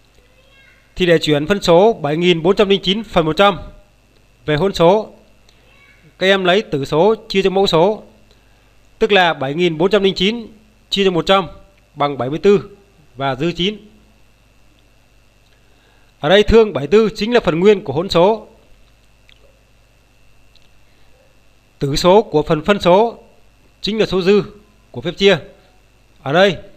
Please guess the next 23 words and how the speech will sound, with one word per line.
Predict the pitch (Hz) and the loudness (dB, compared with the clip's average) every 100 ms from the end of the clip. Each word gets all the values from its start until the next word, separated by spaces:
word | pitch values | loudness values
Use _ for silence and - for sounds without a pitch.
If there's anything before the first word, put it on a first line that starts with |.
| _ _ _ _ _ _ _ _ - | _ _ _ _ _ _ _ _ -4
chúng | 185 | -2
ta | 196 | 2
có | 208 | 2
số | 202 | 2
dư | 202 202 | 4 4
là | 165 | 2
chín, | 170 226 226 - | 0 -2 -6 -4
như | 190 | 2
vậy | 202 196 - - _ _ _ _ _ | 2 2 -4 -20 _ _ _ _ _
tử | 135 135 | -8 -2
số | 160 170 233 226 - | 2 2 2 -2 -10
của | 131 | -6
phần | 156 147 | -4 -4
phân | 175 | -4
số | 170 | -2
là | 190 | -2
chín. | - 175 220 214 _ _ _ _ _ _ _ _ - | -2 -4 -6 -12 _ _ _ _ _ _ _ _ -2
Mẫu | 190 233 | 0 2
số | 170 202 233 | 4 2 2
của | - 139 | -2 -4
phần | 160 156 | -4 -2
phân | 190 | -2
số | 175 175 | 2 2